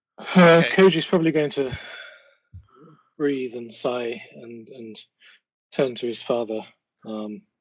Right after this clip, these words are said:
Speaker 1: "Father, I, I have to know what, what happened. Mitsue,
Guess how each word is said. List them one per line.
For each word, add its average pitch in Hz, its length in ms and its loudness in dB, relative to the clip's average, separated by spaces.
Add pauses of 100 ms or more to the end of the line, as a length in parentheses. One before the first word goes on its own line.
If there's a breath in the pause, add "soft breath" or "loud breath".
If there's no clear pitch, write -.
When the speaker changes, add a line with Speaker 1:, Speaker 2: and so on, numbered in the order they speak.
(1080)
Speaker 1:
"Father, 117 300 2 (640)
I, 110 380 -14 (1600 soft breath)
I 127 60 -8
have - 200 -10
to 120 100 -6
know 110 180 -6
what, 117 240 -4 (100)
what 139 180 4
happened. - 520 -6 (920)
Mitsue, 123 640 2